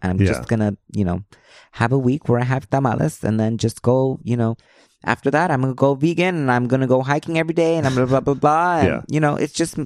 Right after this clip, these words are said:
Speaker 1: it's just a process. But I have it in, under control now. And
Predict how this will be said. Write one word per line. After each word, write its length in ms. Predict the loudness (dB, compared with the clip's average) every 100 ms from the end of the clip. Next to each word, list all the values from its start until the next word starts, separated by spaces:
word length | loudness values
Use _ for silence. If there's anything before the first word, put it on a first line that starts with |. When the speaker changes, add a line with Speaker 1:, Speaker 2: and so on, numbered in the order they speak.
| -6
Speaker 1:
it's 140 | -4
just 180 | -4 -6
a 40 |
process. 540 | -2 -2 -2 -6 -8 -10 -20 -20 -20 -2 0
But 100 | 2
I 40 |
have 200 | 0 0
it 80 | 0
in, 140 | 0 -4 -12 -2
under 180 | -2 0
control 420 | -2 0 2 2
now. 280 | -2 -4 -2
And 280 | 0 -2